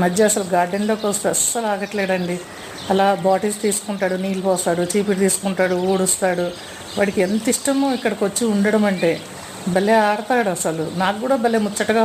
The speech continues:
ఉంటది. పోన్లే, పిల్లలకి అలా ప్రకృతితోటి అలవాటు చేయాలి, ప్రకృతిలో ఉండడం, ఆ మొక్కలు, అదంతా only సిటీ కల్చరే కాకుండా ఇవి కూడా అలవాటు చేయాలని చెప్తా ఉంటాను వాళ్ళ అమ్మకి. ఆడు కూడా చాలా ఇష్టపడతాడనమాట ఇవన్నీ చేయడానికి.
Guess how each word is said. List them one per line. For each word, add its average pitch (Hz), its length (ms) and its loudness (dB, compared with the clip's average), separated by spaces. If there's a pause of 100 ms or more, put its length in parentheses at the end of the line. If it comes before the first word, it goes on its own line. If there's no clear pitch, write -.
ఉంటది. 196 340 0
పోన్లే, 196 280 0 (100)
పిల్లలకి 214 480 2
అలా 196 120 2 (120)
ప్రకృతితోటి 196 680 0 (680)
అలవాటు 220 400 2
చేయాలి, 190 420 0 (160)
ప్రకృతిలో 202 460 0 (100)
ఉండడం, 190 360 0 (100)
ఆ 185 40 2 (120)
మొక్కలు, 190 480 0
అదంతా 180 320 0 (160)
only 202 240 -2 (140)
సిటీ 208 220 -2 (100)
కల్చరే 196 420 0
కాకుండా 175 360 -2
ఇవి 185 200 -4
కూడా 226 160 2 (580)
అలవాటు 202 340 2
చేయాలని 190 460 0
చెప్తా 185 320 -2
ఉంటాను 185 240 0
వాళ్ళ 175 180 2
అమ్మకి. 180 260 2 (100)
ఆడు 180 180 0
కూడా 262 120 2 (100)
చాలా 285 340 0
ఇష్టపడతాడనమాట 185 840 -2 (200)
ఇవన్నీ 202 400 2 (100)
చేయడానికి. 180 520 0